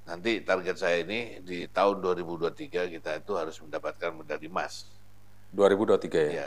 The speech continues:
Speaker 1: untuk sea Games, ya, insya
Speaker 2: sea Games.
Speaker 1: Allah. Kemudian di tahun dua ribu dua puluh empat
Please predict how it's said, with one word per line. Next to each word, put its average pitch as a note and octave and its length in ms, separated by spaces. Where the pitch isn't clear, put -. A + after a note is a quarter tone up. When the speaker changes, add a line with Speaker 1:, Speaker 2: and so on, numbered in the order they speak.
Speaker 1:
untuk C#2+ 280
sea F#2 160
Games, E2+ 220
ya, - 140
insya - 280
Speaker 2:
sea - 60
Games. - 140
Speaker 1:
Allah. - 160
Kemudian G2 560
di D#2+ 440
tahun A2 240
dua G2 120
ribu F2+ 200
dua E2+ 200
puluh F2 80
empat E2+ 120